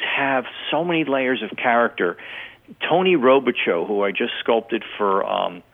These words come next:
uh, Lafayette, Lu-, University of Louisiana Lafayette, he died young. The more I learned about him, the more I saw how he transformed kids' lives. Skip Bertman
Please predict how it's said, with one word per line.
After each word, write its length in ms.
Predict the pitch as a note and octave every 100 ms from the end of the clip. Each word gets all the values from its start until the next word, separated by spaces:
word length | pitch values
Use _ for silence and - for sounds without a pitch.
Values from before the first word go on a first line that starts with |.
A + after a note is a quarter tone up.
| _ -
uh, 300 | F#2+ G2 G2
Lafayette, 600 | G#2+ A#2+ - B2 A2 -
Lu-, 160 | G2+ G#2
University 500 | B2+ C3 A#2+ A#2+ C3
of 60 |
Louisiana 520 | A2+ A2 A2+ B2 A2 G2+
Lafayette, 600 | G#2+ G#2+ A2 G2+ E2+ D#2+
he 160 | A2+
died 380 | G2 A2 G#2 G2+ -
young. 480 | - A2 G2+ F2 D#2+ _ _ -
The 60 |
more 220 | C3 A3+
I 80 | G3
learned 340 | C#3+ B2+ D3 C3+
about 240 | A2+ A2
him, 220 | A2+ G#2
the 80 | G2+
more 200 | A#2 E3
I 100 | F3+ - -
saw 160 | C3
how 160 | G#2+ A#2
he 200 | - D3+
transformed 680 | - C3 A#2 A2 - G#2+ G2+
kids' 220 | - G2+ -
lives. 380 | F#2 E2+ - - - _ _ - -
Skip 280 | - D3 -
Bertman 340 | B2 B2+ F2